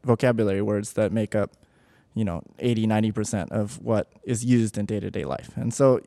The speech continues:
you don't have to learn thousands and thousands of words. Even if you learn five hundred words, the five hundred correct common words or most frequent words, you're gonna be able to, uh, understand a large part of what you're hearing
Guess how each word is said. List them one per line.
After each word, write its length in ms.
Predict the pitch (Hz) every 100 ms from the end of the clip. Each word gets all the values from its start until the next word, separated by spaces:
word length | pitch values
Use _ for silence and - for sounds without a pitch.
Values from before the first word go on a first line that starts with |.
| - -
you 120 | 160
don't 140 | 170
have 240 | 151 135 -
to 80 | 123
learn 320 | 120 117 113 -
thousands 380 | 123 120 120 113
and 100 | 110
thousands 360 | 110 110 107 113
of 80 | 123
words. 400 | 185 156 160 -
Even 180 | 180 202
if 60 |
you 80 | 175
learn 120 | 165 147
five 240 | 151 151
hundred 240 | 170 143 120
words, 420 | 113 110 - -
the 200 | 208 196
five 240 | 113 123 120
hundred 320 | 120 113 -
correct 380 | - 120 107 -
common 360 | - 131 123 110
words 340 | 107 107 - _ _ _ _
or 100 | 110 110
most 220 | 123 113
frequent 280 | 170 170 123
words, 260 | 110 107 127
you're 80 | 113
gonna 180 | 113
be 160 | 110 113
able 180 | 104 104
to, 320 | - 107 104 - _ _ _ _ _ _ -
uh, 180 | 107 -
understand 540 | 123 110 - 107 101 -
a 80 |
large 640 | 117 120 117 117 113 110 - _ _ _ _ -
part 200 | 120 107
of 100 | 110
what 120 | 98
you're 120 | 120
hearing 480 | 151 180 165 156 160